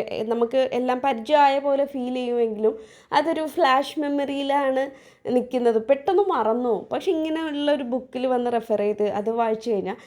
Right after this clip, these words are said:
അത് കുറേ കാലം നമ്മുടെ മൈൻഡിൽ ഉണ്ടാവും. വാപ്പ വന്നത് സ്റ്റെനോഗ്രാഫി എന്നുള്ള ഒരു ബുക്ക് റെഫർ ചെയ്യാനായിരുന്നു.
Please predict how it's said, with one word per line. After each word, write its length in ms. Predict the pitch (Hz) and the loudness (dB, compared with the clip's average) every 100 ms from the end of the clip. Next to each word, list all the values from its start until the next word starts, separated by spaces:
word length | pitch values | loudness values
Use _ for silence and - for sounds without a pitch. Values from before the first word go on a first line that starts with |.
| - - - | -20 -14 -8
അത് 100 | - | 0
കുറേ 200 | 277 254 | 0 2
കാലം 320 | 254 226 226 | 2 2 2
നമ്മുടെ 380 | 214 214 208 - | 2 0 -2 -2
മൈൻഡിൽ 500 | 208 190 185 190 202 | -2 0 0 -2 -2
ഉണ്ടാവും. 360 | 175 160 170 175 _ - | -2 -2 -4 -6 _ 4
വാപ്പ 340 | 233 254 262 | 6 6 4
വന്നത് 500 | 359 359 349 330 370 - - | 2 2 2 0 -6 -8 -14
സ്റ്റെനോഗ്രാഫി 960 | - 262 247 254 254 262 262 269 285 - | -2 2 4 2 2 2 2 -2 -6 -2
എന്നുള്ള 380 | 254 254 240 240 | 0 2 2 2
ഒരു 120 | 247 | 2
ബുക്ക് 440 | 233 220 220 - 240 | -2 -4 -2 0 2
റെഫർ 240 | 220 220 | 2 0
ചെയ്യാനായിരുന്നു. 640 | 214 214 226 202 160 180 | 0 0 0 0 -2 -4